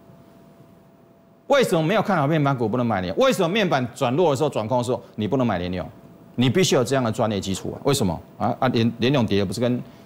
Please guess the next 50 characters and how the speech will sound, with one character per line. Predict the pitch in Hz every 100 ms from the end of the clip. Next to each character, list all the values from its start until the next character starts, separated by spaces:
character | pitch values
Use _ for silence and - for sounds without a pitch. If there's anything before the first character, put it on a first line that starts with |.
| -
群 | - 107
创 | 123
跌 | 101 104
差 | 110
不 | 98
多 | 98 95
吗？ | 87
哈， | 90 92
群 | 113
创 | 120 113
跌 | 107
六 | 113
十 | 110
九 | 95
趴， | 92 98
联 | 98
咏 | 104
跌 | 87
六 | 92 95
十 |
八 | - 80
趴。 | 85 76 - -
那 | 233 254
为 | 269
什 | 196 147
么 | 139
联 | 156
咏 | 175 101 - - - _ _ _
面 | 151 123
板 | 98
跌 | 92
它 | 120
跟 | 110 107
着 |
跌？ | 90 98 87 - - - _ _ _ _
这 | 123
没 | 120
有 |
写 | 120 92
啊？ | 85 - - - - - _ _ _ -
有 | 104
啊， | 127 165 - - - - _ _ _ _ _ _ _ -
联 | 160
咏 | 226 180
为 | 135 160
全 | 147 139 165
球 | 113
最 | 110 143
大 | 120 127 - - - - _ _ -
啊 | -